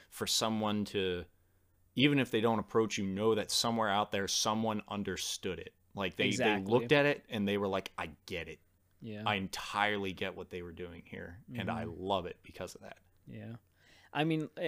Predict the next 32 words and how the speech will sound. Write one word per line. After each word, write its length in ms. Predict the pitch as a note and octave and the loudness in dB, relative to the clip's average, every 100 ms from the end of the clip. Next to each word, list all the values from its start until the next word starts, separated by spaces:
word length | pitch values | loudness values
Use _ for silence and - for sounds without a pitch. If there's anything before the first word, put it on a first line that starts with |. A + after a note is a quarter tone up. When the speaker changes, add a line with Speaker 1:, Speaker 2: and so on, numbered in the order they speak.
| - | -2
Speaker 2:
and 140 | F3 | 0
it's 80 | E3+ | 2
because 340 | F#3+ F3+ F#3 | 2 4 4
of 140 | F3+ D3 | 4 8
that 180 | C#3+ C3 | 8 10
I, 220 | B2+ C3+ | 6 4
I 200 | C3 C#3 | 4 4
wanted 300 | C#3 D3 C3+ | 4 2 2
to 60 | C3 | -2
pursue 380 | C#3 A#2 C#3+ A#2+ | -2 0 2 2
other 300 | A2+ B2 A2+ | 2 0 -2
mediums, 720 | A2+ A2 A2+ B2+ C3+ - - _ _ - | -2 -4 -4 -6 -4 -4 -4 _ _ -2
uh, 20 | |
of 360 | A2+ A2 A2+ G#2+ | 0 0 -2 -2
art 260 | A#2 G#2+ | -2 -2
as 140 | A2 A2 | -4 -4
well. 200 | G#2+ G#2+ | -2 4
Speaker 1:
And 100 | D3 | 6
Speaker 2:
I 40 | |
Speaker 1:
you 100 | E3+ | 6
have 280 | D#3+ B3 E3+ | 6 2 0
been. 140 | F#2 F2+ | -2 -2
I've 160 | F#2 | -2
noticed 340 | A2 A2 A2 - | -2 -2 -4 -4
that, 180 | G#2+ | -4
that 80 | G#2 | -2
you've 160 | G#2 A#2 | -4 -4
Speaker 2:
Yeah. 60 | |
Speaker 1:
been 120 | A#2 G2+ | -4 -2
drawing 380 | A2+ A#2 A#2+ | 0 2 0
a 80 | A#2 | 0
little, 480 | A#2 A#2 A#2 A#2 A#2 | 2 4 2 2 -4